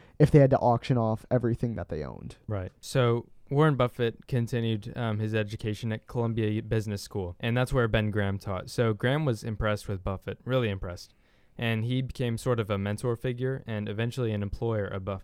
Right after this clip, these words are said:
Speaker 2: of Buffett. Later on, uh, Warren Buffett teamed up with Charlie Munger to start an investing firm, and they acquired Berkshire Hathaway, which was originally a textile manufacturer. So to this day,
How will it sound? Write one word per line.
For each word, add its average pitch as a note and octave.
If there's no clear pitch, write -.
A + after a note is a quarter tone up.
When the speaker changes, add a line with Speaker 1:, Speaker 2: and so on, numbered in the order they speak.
Speaker 2:
of G#2
Buffett. -
Later B2+
on, A#2+
uh, A2+
Warren A2+
Buffett A#2
teamed B2+
up B2+
with B2
Charlie B2+
Munger A#2
to G#2
start G#2+
an A2
investing G2+
firm, G2+
and A#2
they B2
acquired B2
Berkshire A#2+
Hathaway, G#2
which G#2
was G#2
originally A2
a G2+
textile G2
manufacturer. F#2
So A2+
to -
this C3+
day, A2